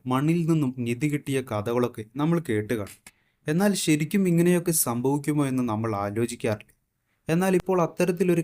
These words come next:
കാര്യം നടന്നിരിക്കുകയാണ്. പാടത്തു നിന്ന് വജ്രം ലഭിച്ചിരിക്കുകയാണ് ഒരു കർഷകൻ.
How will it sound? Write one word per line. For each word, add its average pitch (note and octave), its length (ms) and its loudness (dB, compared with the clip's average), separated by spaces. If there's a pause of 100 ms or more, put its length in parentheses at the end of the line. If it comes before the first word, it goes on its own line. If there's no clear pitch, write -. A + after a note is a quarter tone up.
കാര്യം B2 320 2
നടന്നിരിക്കുകയാണ്. A2 840 -2 (540)
പാടത്തു E3 400 2
നിന്ന് F#3 220 0
വജ്രം C#3 460 0
ലഭിച്ചിരിക്കുകയാണ് A2 840 -4
ഒരു G#2+ 240 -4
കർഷകൻ. G2+ 380 -4